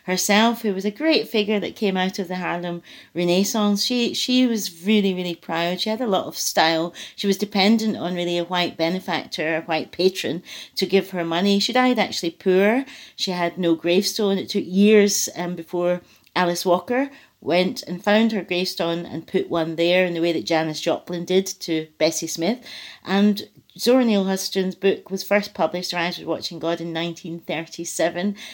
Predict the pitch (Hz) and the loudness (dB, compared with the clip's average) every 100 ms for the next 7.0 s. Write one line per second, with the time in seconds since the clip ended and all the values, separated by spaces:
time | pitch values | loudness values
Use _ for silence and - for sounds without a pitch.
0 | - - - 170 175 175 170 165 170 - | -18 -20 -10 -4 -2 -4 -4 -6 -8 -6
1 | 185 - 185 175 202 - 190 170 170 170 | -4 -4 0 2 0 0 -2 -2 0 -2
2 | 175 - 196 185 185 175 143 214 202 190 | -2 -2 -2 -2 -2 -4 -4 -2 -2 -4
3 | - - 214 311 262 196 - _ 180 180 | -6 -4 -2 0 0 -2 -8 _ -6 -4
4 | 139 196 202 180 180 170 175 170 165 170 | -2 -2 -4 -6 -6 -4 -4 -6 -8 -8
5 | 156 - 160 - 240 233 220 - - - | -8 -12 -14 -6 -2 -2 -4 -8 -20 -20
6 | - 165 147 180 180 - 180 175 165 151 | -8 -6 -2 -4 -4 0 -2 0 -2 -4